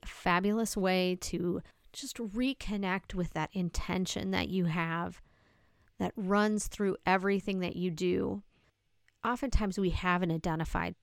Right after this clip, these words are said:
how to put that into words, and this retreat will give you the tools to be able to actually take what maybe is in, hidden in the recesses of your mind, but you know in your heart that it's there,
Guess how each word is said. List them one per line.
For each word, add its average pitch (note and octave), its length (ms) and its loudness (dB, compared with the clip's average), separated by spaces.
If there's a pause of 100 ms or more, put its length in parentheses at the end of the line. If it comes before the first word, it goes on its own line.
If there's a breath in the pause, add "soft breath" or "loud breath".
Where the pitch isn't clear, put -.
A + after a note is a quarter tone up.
how - 160 -2
to G3+ 80 4
put - 240 -2
that D3 240 -4
into F3+ 260 4
words, F3+ 680 -2
and F3+ 200 -2 (180)
this - 440 2 (360 soft breath)
retreat G#3 500 -4
will E3+ 240 -4
give E3+ 240 -2
you F3 400 -4 (240 soft breath)
the F#3+ 140 -4
tools F#3 640 -4
to F#3+ 140 -8
be F3+ 200 -2
able F3+ 280 -2
to F3 280 -4 (220)
actually G3+ 540 -4
take - 520 -2 (320 soft breath)
what G#3 260 0 (120)
maybe A3+ 400 4
is F#3 380 2
in, G3+ 280 -2
hidden B3 400 2
in G3+ 180 0
the F#3+ 100 2
recesses F#3 560 0
of E3 140 0
your F3 140 2
mind, E3+ 480 0
but F#3+ 120 -2
you F#3+ 120 0
know A3 440 4
in G3+ 80 4
your F#3 160 2
heart E3+ 360 2
that E3+ 140 2
it's - 220 -2
there, - 480 -4